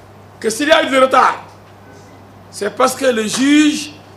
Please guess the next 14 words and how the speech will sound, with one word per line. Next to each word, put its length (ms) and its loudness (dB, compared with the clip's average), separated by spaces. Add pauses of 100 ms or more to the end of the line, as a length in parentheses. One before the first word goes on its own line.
(140)
chargé 500 0
de 100 -2
l'affaire 600 0 (560)
est 340 4
décédé. 600 2 (2500)
Et 80 0
il 40 0
ne 60 -6
peut 80 -4
pas 180 2
quitter 260 -6
sa 220 0
tombe 440 -2 (680)
pour 140 -6